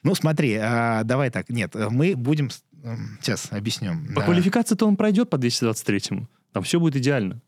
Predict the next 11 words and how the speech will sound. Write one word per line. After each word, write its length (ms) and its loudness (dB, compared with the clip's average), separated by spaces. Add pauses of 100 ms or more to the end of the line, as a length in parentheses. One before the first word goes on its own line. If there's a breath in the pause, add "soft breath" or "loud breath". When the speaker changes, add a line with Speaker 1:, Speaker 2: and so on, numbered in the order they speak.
(400)
Speaker 2:
Ну, 180 2
адекватный 880 0
специалист 460 -2
поймет, 320 0
что 140 -2
это 280 -6 (480 soft breath)
скам. 380 -4 (400 soft breath)
Speaker 1:
Адекватный 600 -2
поймет. 580 0
Давай 260 0
так, 160 -2